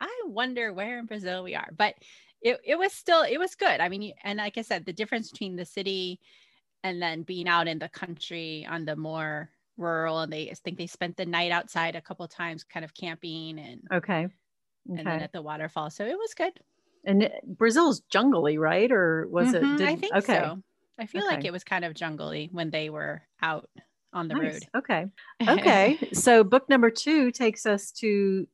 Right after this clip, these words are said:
Speaker 2: South America.
Speaker 1: Right.
Speaker 2: And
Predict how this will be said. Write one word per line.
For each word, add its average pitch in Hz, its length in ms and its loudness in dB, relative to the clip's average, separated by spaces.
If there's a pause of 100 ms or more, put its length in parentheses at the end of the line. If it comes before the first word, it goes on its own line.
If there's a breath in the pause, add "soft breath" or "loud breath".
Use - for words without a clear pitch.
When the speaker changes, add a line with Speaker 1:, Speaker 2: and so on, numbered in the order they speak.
(540)
Speaker 2:
South - 460 2
America. 156 840 2 (500)
Speaker 1:
Right. 190 460 -4 (640 soft breath)
Speaker 2:
And 170 580 0